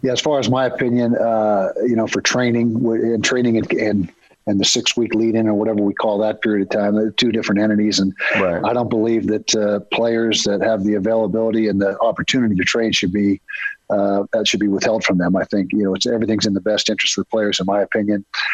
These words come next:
Speaker 1: Uh, there's imbalances and inequ-, inequities all across the board in the N C double A. I mean, facility-wise, recruiting bases, nothing's really equal when, when you really look at it. And so I would hate to see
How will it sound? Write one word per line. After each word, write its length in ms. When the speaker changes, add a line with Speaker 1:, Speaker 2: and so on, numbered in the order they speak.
Speaker 1:
Uh, 200
there's 240
imbalances 640
and 100
inequ-, 320
inequities 560
all 220
across 340
the 60
board 260
in 80
the 80
N 80
C 180
double 200
A. 80
I 40
mean, 160
facility-wise, 840
recruiting 360
bases, 480
nothing's 480
really 240
equal 320
when, 160
when 200
you 80
really 200
look 220
at 180
it. 100
And 160
so 160
I 160
would 160
hate 220
to 60
see 380